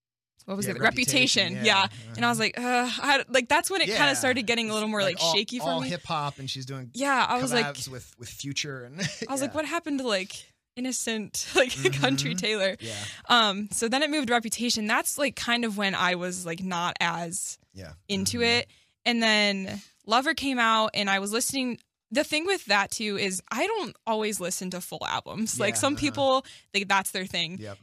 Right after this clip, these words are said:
Speaker 1: You listen to
Speaker 2: Mm-hmm.
Speaker 1: someone you like, you listen to the entire album,
Speaker 2: Yeah.
Speaker 1: and I will do that.
Speaker 2: That's me, yeah.
Speaker 1: I do
Speaker 2: <laughs>
Speaker 1: do that, but if it's something that I, like, just don't have a super, like,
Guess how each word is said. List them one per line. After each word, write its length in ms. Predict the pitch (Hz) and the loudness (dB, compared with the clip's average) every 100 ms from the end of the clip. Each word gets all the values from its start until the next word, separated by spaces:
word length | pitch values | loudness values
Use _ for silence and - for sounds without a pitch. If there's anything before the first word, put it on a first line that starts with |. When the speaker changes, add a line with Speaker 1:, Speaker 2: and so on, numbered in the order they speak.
| - | -8
Speaker 1:
You 120 | 220 | 0
listen 260 | 233 - 240 | 2 2 -2
to 80 | |
Speaker 2:
Mm-hmm. 60 | 247 | -2
Speaker 1:
someone 240 | 226 220 | -2 -2
you 100 | 214 | -2
like, 260 | 202 190 196 | 0 -2 -2
you 60 | 190 | -4
listen 240 | 190 202 | -4 -4
to 60 | 190 | -4
the 40 | |
entire 300 | 180 190 170 | -4 -4 -2
album, 360 | 175 175 180 175 | 0 0 -2 -4
Speaker 2:
Yeah. 40 | |
Speaker 1:
and 100 | 240 | 0
I 100 | 277 | 2
will 260 | 311 214 226 | 2 2 2
do 200 | 190 185 | 0 0
that. 280 | 226 254 - | 2 2 0
Speaker 2:
That's 220 | 90 - | -6 -14
me, 60 | - | -14
yeah. 100 | - - | -4 0
Speaker 1:
I 120 | 285 | 2
do 180 | 311 320 | 4 2
Speaker 2:
<laughs> 100 | 226 | 2
Speaker 1:
do 80 | |
that, 400 | 233 311 339 - | 4 4 4 0
but 360 | 220 254 240 220 - - - _ - | 2 4 4 2 -8 -20 -20 _ 0
if 180 | 277 320 | 0 2
it's 140 | - | -2
something 400 | - 269 330 359 | 0 -2 -2 0
that 140 | 302 - | 2 4
I, 180 | 233 | 2
like, 220 | 226 196 185 | 2 -2 -2
just 240 | 208 - | -4 -2
don't 300 | 202 190 - | -2 -4 -6
have 240 | - 196 175 | -4 -2 -2
a 60 | |
super, 460 | 180 - 190 165 160 | -4 -4 -6 -8 -8
like, 220 | 127 - | -8 -10